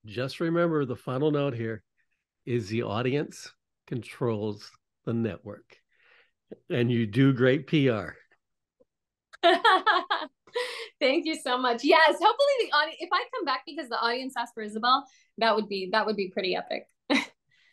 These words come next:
Speaker 2: That
Speaker 1: Well,
Speaker 2: would be
Speaker 1: it,
Speaker 2: pretty
Speaker 1: it
Speaker 2: amazing.
Speaker 1: happened for Baker and the Beauty. That's how come Netflix picked it up. So there's no reason why you can't do it.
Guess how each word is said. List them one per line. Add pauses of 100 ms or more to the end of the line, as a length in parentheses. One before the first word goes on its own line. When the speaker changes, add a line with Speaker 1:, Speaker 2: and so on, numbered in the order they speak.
(140)
Speaker 2:
That
Speaker 1:
Well,
Speaker 2:
would
be
Speaker 1:
it,
Speaker 2:
pretty
Speaker 1:
it
Speaker 2:
amazing.
Speaker 1:
happened
for
Baker
and
the
Beauty.
That's
how
come
Netflix
picked
it
up.
So
there's
no
reason
why (440)
you
can't
do
it.